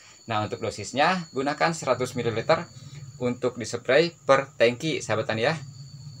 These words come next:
Lalu kalau untuk dikocor gunakan dua ratus mililiter per sepuluh liter air. Nah, untuk per tangki tadi maksudnya tangki lima belas liter. Oke, sahabat tani, fermentasi seperti biasa ya.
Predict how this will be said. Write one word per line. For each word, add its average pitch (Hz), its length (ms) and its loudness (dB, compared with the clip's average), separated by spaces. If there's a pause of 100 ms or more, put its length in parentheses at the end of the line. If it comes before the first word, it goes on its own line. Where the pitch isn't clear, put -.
(680)
Lalu 135 420 4
kalau 117 240 6
untuk 123 140 -2
dikocor 147 480 2 (260)
gunakan 135 540 0 (340)
dua 127 240 4
ratus 113 320 0
mililiter 104 480 0 (320)
per 139 160 8
sepuluh 110 400 -2
liter 107 240 0
air. 107 400 4 (400)
Nah, 101 400 0
untuk 101 160 -6
per 113 160 -4
tangki 107 240 -2
tadi 117 320 2
maksudnya 120 400 -2 (240)
tangki 143 560 0
lima 98 400 -2
belas 95 240 -2
liter. 98 400 2 (520)
Oke, 135 240 -2
sahabat 131 280 -2
tani, 196 320 0 (240)
fermentasi 110 480 0
seperti 131 360 -2
biasa 127 280 2
ya. 165 160 4